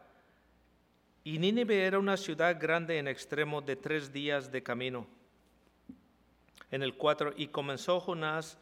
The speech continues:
a entrar por la ciudad, camino de un día, y predicaba diciendo, 'De aquí a cuarenta días Nínive será destruida.'"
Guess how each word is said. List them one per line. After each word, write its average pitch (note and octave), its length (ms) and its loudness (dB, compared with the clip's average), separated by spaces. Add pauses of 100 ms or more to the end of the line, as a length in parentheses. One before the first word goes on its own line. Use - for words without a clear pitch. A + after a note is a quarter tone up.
(340)
a C#3 100 2
entrar D3 380 0
por D#3+ 100 2
la C#3+ 140 2
ciudad, C3+ 560 0 (1600)
camino D#3+ 380 -2
de D#3 120 -4
un C#3 120 -6
día, C3 280 0
y C3 80 -4
predicaba C#3 580 -2
diciendo, C3+ 600 -4 (520)
'De D3+ 300 4
aquí F#3 460 2
a B3 120 4
cuarenta F#3+ 560 4
días F#3 500 0
Nínive E3 640 6
será D#3+ 400 4
destruida.'" D#3 800 -2